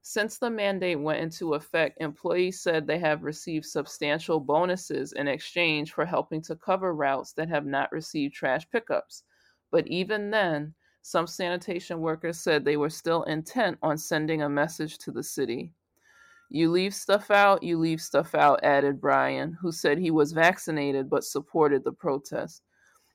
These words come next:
"I'm sure the job didn't get done to the city's satisfaction today."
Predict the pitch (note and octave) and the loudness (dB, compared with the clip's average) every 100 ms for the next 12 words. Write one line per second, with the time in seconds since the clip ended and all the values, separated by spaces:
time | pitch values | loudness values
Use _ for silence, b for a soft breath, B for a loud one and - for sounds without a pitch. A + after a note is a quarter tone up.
0 | _ F3 E3+ - F3+ F#3 F3 F3+ E3+ E3 | _ 2 2 4 4 4 2 6 6 6
1 | E3 E3+ E3 D#3+ - D3 D#3+ D#3+ E3 D3+ | 2 0 0 0 0 2 2 2 -2 -2
2 | D#3 - D3 D#3 - C#3+ C#3 D#3+ C#3 C#3+ | -4 -2 -2 -2 0 2 2 0 0 0
3 | - C#3+ C#3+ D#3 C3+ C3 - | -2 -8 -8 -6 -4 -2 -4